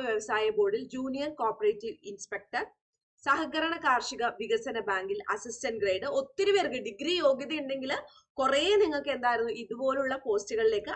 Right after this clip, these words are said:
അപേക്ഷിക്കാൻ പറ്റും കേട്ടോ. അപ്പൊ അത് മറക്കരുത്. ഇനി വിദ്യാഭ്യാസ വകുപ്പിൽ ഹൈസ്കൂൾ ടീച്ചർ, അറബിക് പാർട്ട് ടൈം,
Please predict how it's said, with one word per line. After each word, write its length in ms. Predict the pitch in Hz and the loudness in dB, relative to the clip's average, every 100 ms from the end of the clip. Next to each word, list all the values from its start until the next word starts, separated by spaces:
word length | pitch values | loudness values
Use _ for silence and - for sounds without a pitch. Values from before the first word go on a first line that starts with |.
| - | -2
അപേക്ഷിക്കാൻ 520 | 392 403 - 226 220 | 0 0 -2 -6 -4
പറ്റും 260 | 185 - 175 | -6 -8 -8
കേട്ടോ. 200 | 247 208 165 | -6 -4 -4
അപ്പൊ 120 | 190 202 | -2 -2
അത് 120 | 185 277 - | -4 -10 -6
മറക്കരുത്. 500 | 180 180 208 180 214 539 - _ - - _ | -6 -4 -4 -2 -2 -4 -10 _ -20 -20 _
ഇനി 120 | 277 311 294 | -4 -2 -2
വിദ്യാഭ്യാസ 580 | 285 311 320 320 339 349 339 | -4 0 0 2 0 0 -2
വകുപ്പിൽ 400 | 294 440 - 427 440 254 | 0 -2 2 2 2 -2
ഹൈസ്കൂൾ 460 | 247 262 - 294 285 | -4 -4 -6 -6 -6
ടീച്ചർ, 260 | 233 214 302 - 214 | -8 -6 -8 -4 -2
അറബിക് 380 | 240 240 277 - 240 | -2 -4 -8 -4 2
പാർട്ട് 240 | 214 208 | 2 2
ടൈം, 160 | 226 | -6